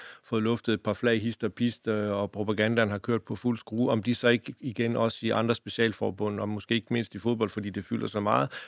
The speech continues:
vil forsøge at lirke en dør op. Og de har allieret også,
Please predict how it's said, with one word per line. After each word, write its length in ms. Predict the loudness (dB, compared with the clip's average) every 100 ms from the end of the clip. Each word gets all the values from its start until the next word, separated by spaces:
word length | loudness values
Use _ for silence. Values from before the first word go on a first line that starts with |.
| -2
vil 100 | 0
forsøge 320 | 0 4 4
at 60 | 4
lirke 240 | 2 0
en 60 | 2
dør 200 | 4 4
op. 140 | 2
Og 160 | -2 0
de 140 | -2
har 320 | 4 6 6
allieret 600 | 4 0 2 2 2 0
også, 360 | 2 0 -2